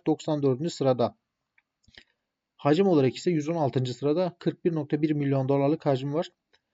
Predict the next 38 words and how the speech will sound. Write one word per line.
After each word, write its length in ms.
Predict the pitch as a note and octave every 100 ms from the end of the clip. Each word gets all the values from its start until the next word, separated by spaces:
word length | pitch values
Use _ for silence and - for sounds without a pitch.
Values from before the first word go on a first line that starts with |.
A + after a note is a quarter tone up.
| _ _ _ _ _ _
Dolaşımdaki 520 | G3 G3+ G3+ F#3+ F3+ F#3
arzı 240 | E3 F3
iki 160 | F3 E3+
nokta 260 | D3 E3
üç 140 | D#3 C#3
milyar, 540 | A#2+ C3 D#3 - -
ma-, 220 | D3+ D3+ D3
toplam 360 | D#3 D3 D3+ C#3+
arzı 220 | C#3 D#3
üç 180 | D#3 C#3
milyar, 280 | B2+ D3+
maksimum 440 | D#3 D#3+ - D3 C3
arzı 200 | C3+ D3
şu 120 | D#3+
anda 140 | C3+
sınırsız 420 | D3+ D3+ C3+ C3 C3
olarak 320 | B2+ D#3 -
gözüküyor. 480 | D3 C#3 - B2 A#2+ _ _ _ _ _
Zirvesini 540 | B2+ E3 E3+ G3+ G#3+ G#3
sekiz 320 | F#3 F3+ A3
nokta 280 | F#3+ - G3
kırk 260 | F3 F3
dört 200 | G3+ G3+
dolar 220 | D#3+ C3+ B2
ile 140 | B2
görmüş. 340 | C3+ F3+ -
Bu 100 | A#3
arada 160 | A#3 F3
bu 60 | E3+
sınırsız 480 | F3 F3+ F3+ F#3
değil 140 | G#3 G3+
de 100 | D3+
burada 200 | D3+ E3
bir 60 |
yanlışlık 480 | D#3 C#3+ D#3+ - -
var 160 | C3 A#2
büyük 180 | B2 -
ihtimalle. 460 | B2+ A#2+ B2 D#3